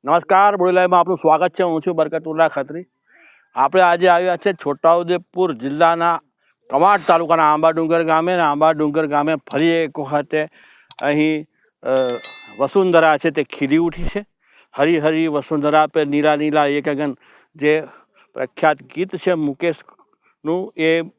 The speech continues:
ગીતના શબ્દને, એક એક શબ્દને અહીંયા ચરિતાર્થ કરતા હોય એ પ્રકારના દ્રશ્ય તમે જુઓ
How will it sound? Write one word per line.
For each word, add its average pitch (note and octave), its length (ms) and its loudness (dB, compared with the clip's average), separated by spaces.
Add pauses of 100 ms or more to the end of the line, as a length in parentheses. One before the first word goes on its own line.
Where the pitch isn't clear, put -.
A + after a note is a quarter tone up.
(420)
ગીતના D#3+ 520 0 (460)
શબ્દને, D#3 440 0
એક - 140 -8
એક D#3 100 -10 (120)
શબ્દને D3+ 500 -2 (460)
અહીંયા C#3+ 280 -4 (500)
ચરિતાર્થ D#3+ 520 0
કરતા D3 320 0
હોય D3 140 0
એ C#3+ 80 -2
પ્રકારના C3+ 420 -2
દ્રશ્ય B2 400 -4
તમે B2 260 -4
જુઓ A#2 320 0